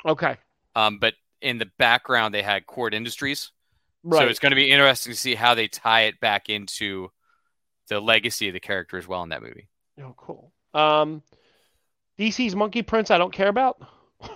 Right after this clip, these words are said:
Speaker 2: I think that's from the same dude that did, um, uh, Sweet Tooth.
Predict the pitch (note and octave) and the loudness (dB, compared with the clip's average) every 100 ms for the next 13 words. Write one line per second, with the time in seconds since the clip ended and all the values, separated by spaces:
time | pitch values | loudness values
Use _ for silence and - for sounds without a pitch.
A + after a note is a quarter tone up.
0 | - A#2+ B2 A2+ C3 - D#3+ F#3 E3 - | -2 6 6 6 4 2 0 2 2 4
1 | D#3 C3+ - C#3+ C3+ B2+ C3+ A#2+ B2+ - | 2 2 -2 0 -2 0 -2 -2 -6 -2
2 | B2+ B2 A#2+ A#2 A2+ A2 _ _ _ _ | 0 4 4 2 -2 -12 _ _ _ _
3 | - - _ _ _ - - - _ _ | -20 -20 _ _ _ -20 -20 -20 _ _
4 | _ - A#2+ G#2+ - A#2+ - F2+ - | _ -4 -2 -2 -8 -12 -10 -12 -14